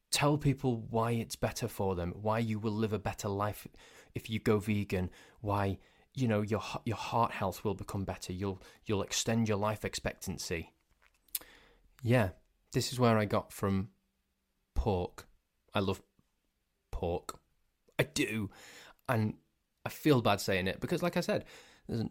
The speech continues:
there's nothing, absolutely nothing stopping me from, from being vegan in future. There are some really great vegan alternatives. I enjoy vegan food. I just,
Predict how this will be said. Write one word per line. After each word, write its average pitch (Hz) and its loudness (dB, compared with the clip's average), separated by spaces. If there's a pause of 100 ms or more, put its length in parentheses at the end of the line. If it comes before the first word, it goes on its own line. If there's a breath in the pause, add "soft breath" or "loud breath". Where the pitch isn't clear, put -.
there's 123 -2
nothing, 180 0
absolutely 113 0
nothing 117 2
stopping 104 0
me 90 -4
from, - -4
from 101 -6
being 110 0
vegan 107 0
in 107 -4
future. 156 -6 (240)
There 120 4
are 110 2
some 101 -2
really 107 0
great 107 0
vegan 95 -2
alternatives. 107 -2 (400 loud breath)
I 104 0
enjoy 113 2 (240 soft breath)
vegan 107 0
food. 120 2 (600)
I 117 4
just, - 4